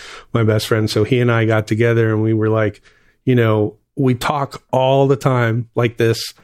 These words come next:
about these types of conversations around common data sense, right? It's like, you know, point and click. It's like, you know, "Oh, I need this data, but how do you transform it?" You know, wh-, what does it mean to normalize data?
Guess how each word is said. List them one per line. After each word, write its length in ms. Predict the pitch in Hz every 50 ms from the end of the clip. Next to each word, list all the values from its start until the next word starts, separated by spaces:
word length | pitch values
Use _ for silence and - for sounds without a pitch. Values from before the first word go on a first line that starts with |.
| - - - -
about 240 | 113 120 110 110 -
these 180 | 123 120 113
types 260 | - - 113 107 - -
of 80 | 110
conversations 840 | - - 117 113 113 107 - - 107 107 104 - 113 113 113 107 -
around 360 | 123 110 113 110 110 107 107 -
common 320 | - 120 113 110 117 113
data 240 | 107 110 117 127 131
sense, 400 | - - 101 98 104 - - - _ _ _ - - - - - _ -
right? 280 | 117 120 117 117 117 117 -
It's 180 | 117 - - -
like, 300 | 117 113 110 - - - _ _ _ _ _ - _ -
you 80 | - 127
know, 180 | 107 101 101
point 320 | 101 - - 123 120 - -
and 100 | 110 -
click. 420 | - - 139 - - - - - _ _ _ _ _ -
It's 240 | - 123 113 - -
like, 260 | 123 113 113 110 - - -
you 140 | 131 120
know, 180 | 117 110 110 - -
"Oh, 100 | 135 131
I 100 | 127 123 120
need 200 | 120 123 120 117
this 160 | 123 117 -
data, 320 | - 113 113 113 107 107 104
but 180 | 104 107 104
how 200 | - - 113 107
do 60 | 104
you 100 | 110 107
transform 640 | 101 - - 107 104 101 - - - 110 107 107 107
it?" 220 | 104 104 104 - _ _ - - - _ _
You 100 | - 131
know, 220 | 117 113 110 101 101
wh-, 340 | 101 - - 120 113 - -
what 360 | 123 117 110 104 107 117 123
does 240 | 123 123 117 117 123
it 100 | - 107
mean 440 | 120 120 120 120 120 120 117 117
to 200 | 110 - 110 110
normalize 640 | 104 104 104 104 110 110 110 110 110 110 107 107 - -
data? 460 | - 101 104 107 107 107 107 104